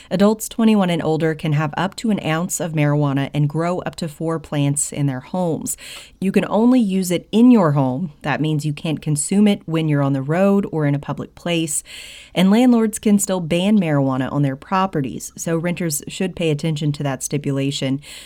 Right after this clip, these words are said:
Also, there are no legal sales in Virginia until a regulatory framework is set up in the next few years.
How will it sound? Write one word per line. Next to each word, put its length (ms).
Also, 240
there 120
are 60
no 140
legal 340
sales 640
in 180
Virginia 440
until 340
a 80
regulatory 640
framework 560
is 140
set 180
up 160
in 80
the 80
next 320
few 140
years. 500